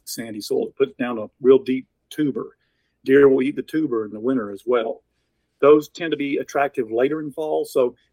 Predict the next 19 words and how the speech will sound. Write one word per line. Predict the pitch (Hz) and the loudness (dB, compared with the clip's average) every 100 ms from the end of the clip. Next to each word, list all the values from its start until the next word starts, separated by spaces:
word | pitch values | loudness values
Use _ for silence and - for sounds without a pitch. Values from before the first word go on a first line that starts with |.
| _ _ _ | _ _ _
but | 135 | 2
what | 135 | 4
I'm | 156 | 4
trying | 139 147 | 0 -4
to | 127 | 0
tell | 156 | 0
you | 131 | 0
is | 117 | -2
here, | 123 123 | -4 -6
we | 151 | -2
mostly | 175 170 151 | -2 -2 -6
use | 143 | -6
our | 131 120 | -2 -2
food | 147 139 | -4 -10
plot | 123 117 - | -8 -8 -8
for | - - - | -14 -14 -6
fall | 143 147 147 | 0 2 0
hunting | 151 147 135 | -2 -8 -8
attraction, | 110 143 151 - 160 | -8 -8 -8 -10 -20